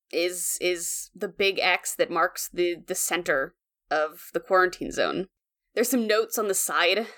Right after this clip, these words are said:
um, sort of, like, clumsily scribbled. It says "bright light," it says "falling from sky." It, you know, there's a big arrow pointing to the X, clearly indicating this is where these people thought that this was. Um, and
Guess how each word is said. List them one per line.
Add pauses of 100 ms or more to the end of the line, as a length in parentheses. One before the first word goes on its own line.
(140)
um,
sort
of, (240)
like, (460)
clumsily
scribbled. (580)
It
says
"bright
light,"
it
says
"falling
from
sky." (440)
It,
you
know,
there's
a
big
arrow
pointing
to
the
X,
clearly
indicating
this
is
where (360)
these
people
thought
that
this
was. (460)
Um,
and